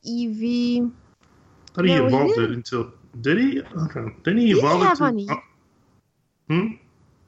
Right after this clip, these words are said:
Speaker 1: Did he really have an Eevee? 'Cause I know, I know Red had one.
Speaker 2: Hmm.
Speaker 1: And it evolved into a Espeon at the end, I think.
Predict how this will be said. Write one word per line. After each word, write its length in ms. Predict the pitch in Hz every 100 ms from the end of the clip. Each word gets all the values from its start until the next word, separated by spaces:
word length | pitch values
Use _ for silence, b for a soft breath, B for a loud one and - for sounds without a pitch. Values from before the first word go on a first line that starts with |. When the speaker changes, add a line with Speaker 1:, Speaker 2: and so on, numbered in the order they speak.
| _ 330
Speaker 1:
Did 240 | 403 403
he 60 | 247
really 360 | 185 214 247 254
have 180 | 262
an 100 | 262
Eevee? 460 | 254 254 262 277 285 _ _ _ _ b b b b b b -
'Cause 120 | 240
I 40 | 320
know, 140 | 403 -
I 100 | 226
know 160 | 262 294
Red 280 | 247 233 208
had 200 | 190 202
one. 420 | 185 180 196 202 _ _ _ _ _ _ _ -
Speaker 2:
Hmm. 300 | 110 101 98 - _ -
Speaker 1:
And 140 | 220
it 140 | 220 214
evolved 440 | 214 208 220 214 202
into 680 | 208 214 - 214 208 202
a 200 | 185 185
Espeon 720 | 190 - - 196 185 82 87 92
at 180 | -
the 140 | - 110
end, 340 | 85 76 -
I 60 | 107
think. 480 | - - 71 -